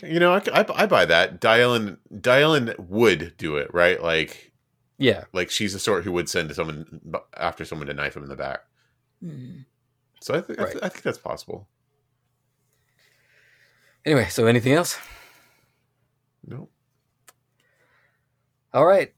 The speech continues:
Speaker 2: So that's it for this episode. Next time, we're gonna cover chapters sixteen through nineteen of Crossroads of Twilight.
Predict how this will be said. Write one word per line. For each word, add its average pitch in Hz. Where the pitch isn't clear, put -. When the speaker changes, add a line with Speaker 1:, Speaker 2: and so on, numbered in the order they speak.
Speaker 2:
So 135
that's 123
it 202
for 175
this 151
episode. 107
Next 123
time, 139
we're 139
gonna 123
cover 117
chapters 110
sixteen 170
through 139
nineteen 113
of 107
Crossroads 110
of 110
Twilight. 92